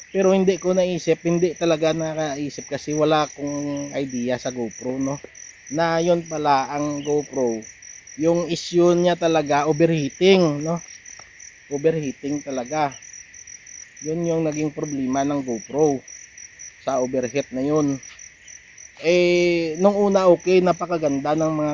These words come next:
kwan ko, unang gamit ko ng GoPro, no. Kasi high resolution, naka high resolution, no, naka cinematic pa yun, no, cinematic, naka four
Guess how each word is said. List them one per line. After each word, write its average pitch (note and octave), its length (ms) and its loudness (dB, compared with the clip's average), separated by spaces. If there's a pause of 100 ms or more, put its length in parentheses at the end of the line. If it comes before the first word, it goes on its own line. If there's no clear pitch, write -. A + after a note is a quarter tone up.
kwan C#3 300 -2
ko, D#3 240 -2
unang C3+ 240 0
gamit B2 320 0
ko - 80 -12
ng C3 240 -4
GoPro, D3 560 0
no. D3 180 2 (240)
Kasi C#3+ 220 -6
high E3 180 6
resolution, D3+ 800 -2
naka C3+ 260 -4
high C3+ 220 0
resolution, C3+ 840 -2 (720)
no, D3 160 2
naka C#3+ 320 -2 (1500)
cinematic D#3 720 2
pa D3+ 80 -2
yun, F3 160 2
no, F3 160 -2
cinematic, D#3 720 -4
naka C#3 160 -2
four D#3 320 2